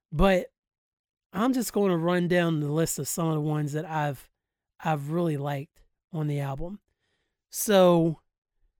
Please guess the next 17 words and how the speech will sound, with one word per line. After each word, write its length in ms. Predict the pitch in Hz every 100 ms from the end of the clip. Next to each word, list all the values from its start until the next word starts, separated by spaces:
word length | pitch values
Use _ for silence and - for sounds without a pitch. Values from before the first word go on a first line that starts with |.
| _ _ _ _ _ _ _ _ _ _ _ _ _ _ _
wait, 180 | 202 185
are 120 | 175
you 180 | 190 262
not 240 | 269 269 -
gonna 260 | 247 233
show 260 | - 208 214
me 200 | 220 220
that 160 | 190
I 100 | 185
like 320 | 180 165 180 -
these 200 | 185 -
songs? 440 | 151 156 175 - _ _ _ _ _ _ _ _ _ _ _
Come 300 | - 349 294
on, 200 | 202 160
Spotify, 800 | 143 - 190 170 160 175 165 165
do 200 | 165 285
better. 400 | 190 185 135 135